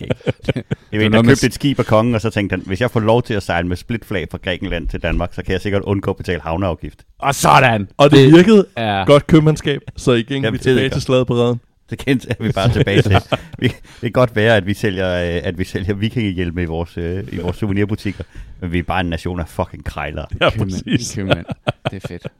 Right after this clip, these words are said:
Speaker 1: Det er vildt.
Speaker 2: Det synes
Speaker 1: Prøv at
Speaker 2: jeg
Speaker 1: høre,
Speaker 2: faktisk,
Speaker 1: det
Speaker 2: vi
Speaker 1: skulle
Speaker 2: skal
Speaker 1: være
Speaker 2: være
Speaker 1: mindre
Speaker 2: stolte af.
Speaker 1: Svend Gynge og mere Låsby Svendsen.
Speaker 3: <laughs> Ja, præcis.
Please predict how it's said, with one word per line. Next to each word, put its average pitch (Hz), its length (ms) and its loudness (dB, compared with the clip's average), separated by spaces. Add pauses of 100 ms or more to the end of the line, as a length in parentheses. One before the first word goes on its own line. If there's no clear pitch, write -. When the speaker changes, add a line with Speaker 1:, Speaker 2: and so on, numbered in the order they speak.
Speaker 1:
Det 104 60 -6
er 107 40 -2
vildt. 117 140 2
Speaker 2:
Det 143 100 -4
synes 123 100 -10
Speaker 1:
Prøv 131 100 2
at 131 60 6
Speaker 2:
jeg - 20 6
Speaker 1:
høre, 131 80 4
Speaker 2:
faktisk, 127 180 0
Speaker 1:
det 127 40 -4
Speaker 2:
vi 127 40 -2
Speaker 1:
skulle - 20 0
Speaker 2:
skal 113 100 4
Speaker 1:
være 113 100 4
Speaker 2:
være - 120 -2
Speaker 1:
mindre 143 180 4
Speaker 2:
stolte 143 160 0
af. 107 60 -6
Speaker 1:
Svend 113 180 2
Gynge 120 280 0
og 110 80 2
mere 117 160 0
Låsby 107 280 -2
Svendsen. 95 380 -12 (200)
Speaker 3:
<laughs> - 140 2
Ja, - 200 0
præcis. - 640 -6